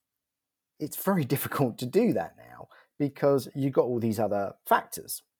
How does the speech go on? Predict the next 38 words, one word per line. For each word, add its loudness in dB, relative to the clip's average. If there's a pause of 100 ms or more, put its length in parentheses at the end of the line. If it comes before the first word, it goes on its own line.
(140)
Um, -2 (460)
so 4
that 0
is -4
why 4 (220)
I -4
think, -4 (200)
you -2
know, -6
we've -6
shifted -4
from -4
saying -4
it's -12
about -6
share -2
of -14
voice -4 (600)
to -6
share 0
of -8
attention. -10 (100)
How -2
do -2
we, -4 (520)
you -2
know, -6
across -2
all 2
of 0
this -2
noise, -8 (460)
put 2
our 2
head 2
above 0
the -4
parapet -4